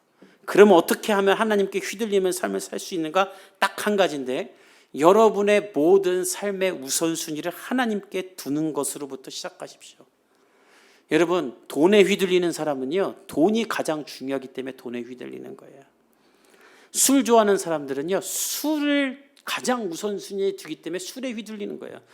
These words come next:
말하는 거 보세요. 내가 술을 먹는 건지 술이 나를 먹는 건지 모르겠다잖아요. 자식에 휘둘리는 사람들을 보십시오.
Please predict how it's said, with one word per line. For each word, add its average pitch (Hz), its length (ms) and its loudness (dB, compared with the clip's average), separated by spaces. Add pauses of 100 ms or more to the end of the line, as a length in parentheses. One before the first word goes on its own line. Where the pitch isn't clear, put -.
(160)
말하는 214 360 0
거 208 100 -2
보세요. 156 300 -10
내가 151 240 0
술을 190 300 -6
먹는 165 280 -6
건지 139 220 -12
술이 220 280 -12
나를 170 220 -8
먹는 147 240 -8
건지 135 200 -12
모르겠다잖아요. 123 760 -12 (920)
자식에 - 400 0
휘둘리는 190 480 2
사람들을 185 380 -2
보십시오. - 500 -12